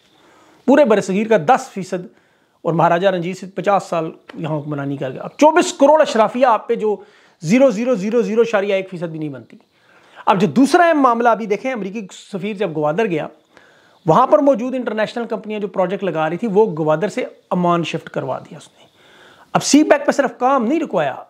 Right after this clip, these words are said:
पूरा पटा ही बैठा दिया उसका। तो जो तजारती ताल-, ताल्लुकात बढ़ रहे थे, वो अमेरिका ने यहाँ से शिफ्ट करवाए। उसके बदले में दो साल मिले थे कि दो साल जो मर्जी कर लो, अब वो दो साल ख़त्म होने जा रहे हैं।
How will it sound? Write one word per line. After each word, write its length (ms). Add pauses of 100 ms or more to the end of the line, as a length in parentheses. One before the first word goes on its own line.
(120)
पूरा 260
पटा 220
ही 60
बैठा 260
दिया 200
उसका। 280 (760)
तो 60
जो 120
तजारती 440
ताल-, 180 (160)
ताल्लुकात 500
बढ़ 280
रहे 160
थे, 160 (400)
वो 100
अमेरिका 280
ने 80
यहाँ 140
से 100
शिफ्ट 280
करवाए। 300 (920)
उसके 260
बदले 360
में 140
दो 160
साल 180
मिले 180
थे 100
कि 100
दो 160
साल 180
जो 180
मर्जी 300
कर 200
लो, 100
अब 160
वो 100
दो 180
साल 160
ख़त्म 240
होने 200
जा 80
रहे 100
हैं। 140